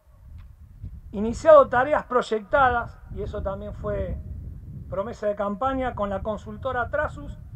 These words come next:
de Ángel Mario Letore, en vistas a una gen-, una gestión integral del club fundada en cinco pilares que lo hemos dicho: transparencia, control, gestión, profesionalismo, sustentabilidad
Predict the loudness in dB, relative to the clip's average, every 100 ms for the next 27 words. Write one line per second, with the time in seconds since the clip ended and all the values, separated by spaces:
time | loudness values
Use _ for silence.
0 | -14 -14 -14 -16 -16 -16 -16 -16 -8 -4
1 | -4 -6 -8 -6 -6 -4 -6 0 4 4
2 | 2 -6 -2 0 0 0 0 2 2 2
3 | 0 -4 -4 -10 -10 -2 0 0 -2 -2
4 | 0 0 0 0 2 2 0 0 -4 -4
5 | -10 -20 -20 -10 -6 0 2 4 2 0
6 | -6 -6 0 0 2 -4 -4 -8 -10 -6
7 | -6 -8 -12 -12 -14 -18 -18 -20 -18 -16
8 | -4 2 4 4 2 2 0 -2 -2 0
9 | -2 4 4 4 0 -8 0 2 2 -2
10 | -16 -16 -14 -8 -2 -2 -4 -6 -2 -2
11 | -2 -2 -2 -4 -10 -20 _ _ -10 -8
12 | -4 -6 -2 -4 -4 -4 0 0